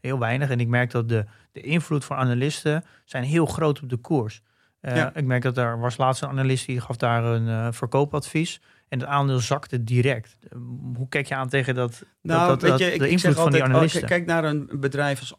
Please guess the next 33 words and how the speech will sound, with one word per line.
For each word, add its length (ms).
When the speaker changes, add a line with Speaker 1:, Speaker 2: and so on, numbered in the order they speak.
Speaker 2:
als 200
Apple. 340
Apple 300
of 220
Microsoft. 640
Wereldwijd 720
denk 220
ik 140
dat 160
er 60
veertig 420
analisten 500
zijn 460
die 200
de 60
hele 240
dag 180
niets 220
anders 280
doen 260
dan 320
naar 300
het 160
aandeel 320
Microsoft 760
of, 240
of 140
de 120
sector 400
waar 240
Microsoft 440
in 200
zit. 300